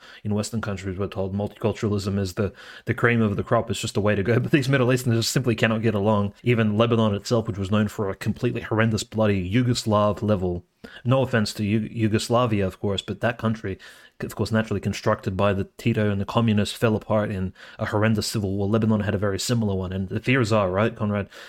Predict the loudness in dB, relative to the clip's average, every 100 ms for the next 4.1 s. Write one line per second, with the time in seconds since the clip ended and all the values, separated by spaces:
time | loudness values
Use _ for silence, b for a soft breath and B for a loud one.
0 | B B -6 -4 -4 -6 -2 0 2 2
1 | 2 0 -2 -4 -4 -4 -4 -4 -2 0
2 | 2 2 4 4 4 2 2 -2 -2 0
3 | 2 2 0 0 -2 -2 0 4 4 4
4 | 2